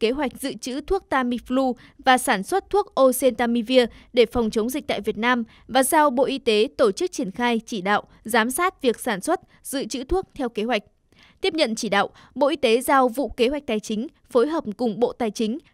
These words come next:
xây dựng giá thuốc Oseltamivir sản xuất trong nước và công ty Dược Cửu Long là một trong số các đơn vị được lựa chọn đặt hàng sản xuất thuốc này.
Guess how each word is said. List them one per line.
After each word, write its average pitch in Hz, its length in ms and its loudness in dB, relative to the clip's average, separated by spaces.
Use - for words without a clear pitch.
xây 330 220 0
dựng 247 220 -2
giá 226 160 0
thuốc 349 300 -2
Oseltamivir 254 840 2
sản 208 280 -2
xuất 349 180 -4
trong 240 200 -4
nước 330 200 0
và 269 100 2
công 311 220 -4
ty 330 160 -2
Dược 254 240 0
Cửu 220 160 -2
Long 240 260 2
là 254 180 0
một 240 200 0
trong 277 180 -4
số 214 240 0
các 359 160 -2
đơn 247 160 0
vị 240 220 -4
được 220 180 0
lựa 226 180 2
chọn 240 240 0
đặt - 200 -2
hàng 220 280 -4
sản 262 300 -4
xuất 320 240 -4
thuốc 359 120 -2
này. 214 240 -2